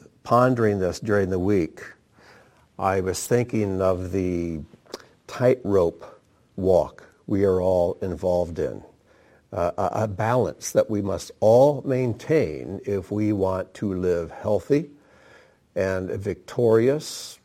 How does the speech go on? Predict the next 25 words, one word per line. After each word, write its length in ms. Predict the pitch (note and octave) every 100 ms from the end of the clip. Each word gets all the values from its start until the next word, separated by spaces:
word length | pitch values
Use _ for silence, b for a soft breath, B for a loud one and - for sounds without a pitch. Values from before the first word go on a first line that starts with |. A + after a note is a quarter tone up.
| -
and 200 | F#2 E2
fruitful 800 | - C3 B2+ - A2 G2+ F2 - b b
lives 760 | F#2 A#2 C#3 D2 - - -
in 240 | - F#2+ F2+
this 320 | F2+ F2 -
redeemed 800 | - G2+ F2 G2+ A2 A#2 A#2 G#2
existence 600 | F2+ F2+ A#2 - - -
that 120 | -
God 320 | - D#2+ E2
has 280 | E2+ D#2+ - - b b b b _
provided 500 | E2+ D#2+ F2+ F2+ F2
us 140 | E2
to 80 | -
walk 360 | E2+ F2 F2+ -
in. 140 | - - _ _ _ _ _ _ _ _ b b b b
And 440 | C3 C3 B2+ A#2 - - _ _ _
there 200 | - D3+
are 80 | C#3+
two 260 | C3 - B3+
relationships 1300 | A#3+ D#3 D#3 E3+ - F2 - - C#2+ - - - -
that 300 | - G2+ -
I 340 | - G#2 G#2+ B2+
need 260 | B2+ F#2+ F#2+
to 60 |
pay, 580 | A2+ - E2+ F2 G2+ C#3+